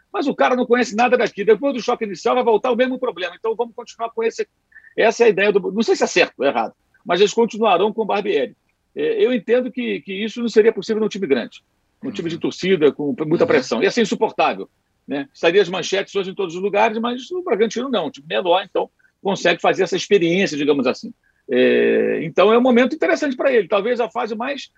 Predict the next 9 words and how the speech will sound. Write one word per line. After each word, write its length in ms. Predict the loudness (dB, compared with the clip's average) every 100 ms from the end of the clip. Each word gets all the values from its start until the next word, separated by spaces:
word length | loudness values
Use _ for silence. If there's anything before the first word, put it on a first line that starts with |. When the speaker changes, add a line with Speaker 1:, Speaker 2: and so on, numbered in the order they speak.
| _ _ _
Speaker 1:
é, 400 | -4 -2 -2 -2
é, 60 | -4
promissora 920 | -2 -2 0 -2 0 4 4 4 -4
pro 140 | -10 -8
Paulo 240 | -8 -8
Souza 240 | -10 -10
nesse 180 | -10 -6
tempo 220 | -6 -6 2
todo, 280 | 4 4